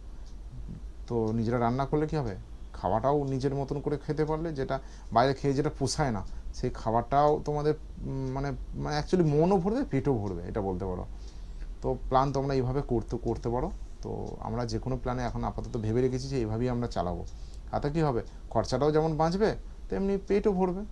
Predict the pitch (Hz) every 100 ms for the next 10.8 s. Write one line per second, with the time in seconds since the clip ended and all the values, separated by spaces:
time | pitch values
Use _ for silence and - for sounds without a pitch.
0 | - - - - - - - - 139 160
1 | 156 147 160 208 202 220 233 190 180 180
2 | 185 226 240 - - - 147 151 170 147
3 | - - - - 135 139 131 185 196 156
4 | 127 139 170 139 - - - - 131 160
5 | 160 120 120 120 131 - 147 117 127 131
6 | 131 - 120 131 127 120 131 - 151 131
7 | 127 113 110 120 - 104 90 87 85 -
8 | - - - - - - - - 165 226
9 | 240 233 240 233 - 165 170 - 160 185
10 | 185 214 156 147 190 180 185